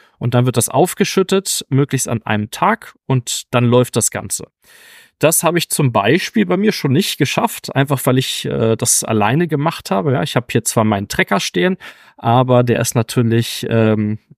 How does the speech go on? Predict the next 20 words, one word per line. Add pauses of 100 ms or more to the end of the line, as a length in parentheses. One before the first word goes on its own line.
(200)
n-, (220)
ja, (200)
muss
auch
bedient
werden.
Also
das
heißt, (400)
äh,
ich
kann
halt
nur
auf
dem
Trecker
sitzen
oder
schaufeln.